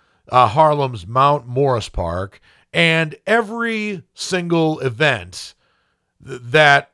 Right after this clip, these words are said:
was in the Harlem Culture Festival of nineteen sixty-nine attracted three thousand people, not surprisingly,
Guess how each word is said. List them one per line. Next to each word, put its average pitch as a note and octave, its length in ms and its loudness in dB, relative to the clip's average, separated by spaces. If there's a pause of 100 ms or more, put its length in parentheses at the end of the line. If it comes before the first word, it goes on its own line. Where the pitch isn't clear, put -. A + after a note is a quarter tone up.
was C#3 300 0
in E3+ 220 -2
the C#3 120 -2
Harlem B2+ 340 0
Culture A#2+ 400 -4
Festival G#2 760 -4 (240)
of B2 120 -2
nineteen B2 300 -2
sixty-nine A2 540 -8
attracted B2+ 760 -4 (300)
three F#3 320 -4
thousand D3 440 0
people, A2 680 -6
not D3 240 0
surprisingly, C#3 960 -4